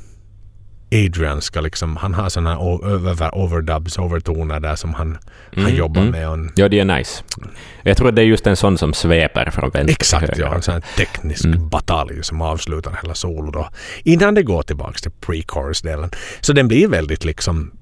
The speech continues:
Speaker 1: sådär lite halvgenerisk fram, men, men sen blir den riktigt spännande och intressant. Och, och man märker på något sätt att Nico är lite, trumpinarna smättrar lite. Med, med en viss
Speaker 2: Jo,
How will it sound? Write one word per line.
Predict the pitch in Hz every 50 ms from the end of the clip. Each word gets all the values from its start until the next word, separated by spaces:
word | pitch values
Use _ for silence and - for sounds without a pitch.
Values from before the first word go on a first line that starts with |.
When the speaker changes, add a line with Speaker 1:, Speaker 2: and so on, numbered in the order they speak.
| -
Speaker 1:
sådär | - - 87 78 73 - - - - - - - - - - - - - - - - -
lite | - - 147 143 - 117
halvgenerisk | 92 - 92 82 80 85 87 90 90 82 80 80 - - -
fram, | - - 87 78 78 78 76
men, | 78 85 101
men | 110 139 127
sen | 101 131 160
blir | 214 285 311
den | 311 320 294
riktigt | 294 - - 226 -
spännande | - - 104 87 78 76 73 73 76 78
och | 76 78
intressant. | 80 - - 90 - 87 78 76 - -
Och, | 85 80 76 - - -
och | 120 143
man | 170 180 170
märker | 143 107 85 - - - 185
på | - 202
något | 175 131 107 -
sätt | - - 131 110 - -
att | 120 -
Nico | 120 120 123 - - 165
är | 156 147
lite, | 135 127 156 175 180 - - 196 160 135 - 101 - - - - - - - - - - - - 117 - - - - - -
trumpinarna | - 131 123 117 98 123 110 123 147 165 165 160 147 117 98 82 85 104
smättrar | - - - - 131 123 123 113 - - 117 110 104 92 87
lite. | 82 85 92 113 139 - - 196 170 117 - - - - - - - - -
Med, | 123 131 139 147
med | 160 180
en | 196 175
viss | 143 135 - - -
Speaker 2:
Jo, | 185